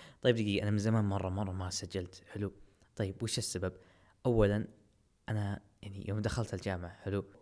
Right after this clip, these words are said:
الله يسامح كودو. طبعًا هذا كودو مين؟ هذا واحد من الشباب تعرفت عليه. طبعًا هو اسمه سليمان، بس يعني أنا تعرفت عليه كان اسمه كو-، يعني كانوا يسمونه كودو، فللآن أنا أسميه على هالاسم. لكن ما علينا.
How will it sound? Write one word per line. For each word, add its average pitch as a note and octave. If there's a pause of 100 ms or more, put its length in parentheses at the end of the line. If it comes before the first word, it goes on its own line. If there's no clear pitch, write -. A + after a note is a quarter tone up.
الله B2+
يسامح A#2
كودو. F#2+ (420)
طبعًا G2+
هذا C3
كودو A#2
مين؟ G2 (380)
هذا A2+
واحد A2
من G#2
الشباب G2
تعرفت G#2
عليه. F2+ (200)
طبعًا C3
هو D3+
اسمه G#2+
سليمان، F#2+ (240)
بس -
يعني F#2
أنا G#2+
تعرفت G#2
عليه F#2+
كان G2
اسمه G2
كو-، -
يعني F2+
كانوا G#2
يسمونه G#2
كودو، G2
فللآن G#2
أنا G#2+
أسميه G2+
على F#2
هالاسم. - (580)
لكن A3+
ما B2+
علينا. F#2+